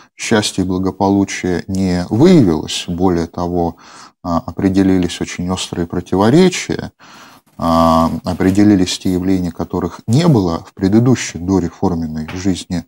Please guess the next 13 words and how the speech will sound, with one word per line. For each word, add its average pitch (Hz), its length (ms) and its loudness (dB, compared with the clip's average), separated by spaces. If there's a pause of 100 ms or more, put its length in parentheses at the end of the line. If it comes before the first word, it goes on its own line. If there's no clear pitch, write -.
(540)
Нравственные 110 640 2
пороки, 95 600 -2 (100)
массовое 90 480 -2
обнищание 104 680 0
людей, 98 480 2 (400)
бесприютность 113 840 4
духовная, 110 500 2
социальная, 113 640 0
какая - 380 -4
угодно, 107 540 4 (520)
а, 85 500 2
сотен 98 460 0
тысяч - 640 -2